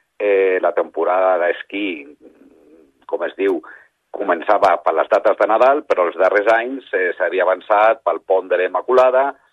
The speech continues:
i oficialment les pistes sempre obrien o obren a finals de novembre, principis de desembre, tots,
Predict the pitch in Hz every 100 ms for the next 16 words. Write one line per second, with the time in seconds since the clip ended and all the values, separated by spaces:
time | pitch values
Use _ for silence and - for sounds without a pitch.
0 | _ _ - 104 98 104 - 98 92 98
1 | 104 95 - 87 - 95 - 85 87 82
2 | 85 87 87 90 73 69 76 82 80 82
3 | 78 78 78 82 85 80 120 127 123 123
4 | 131 _ 90 78 - - 80 78 80 87
5 | 123 123 139 - _ _ _ - 101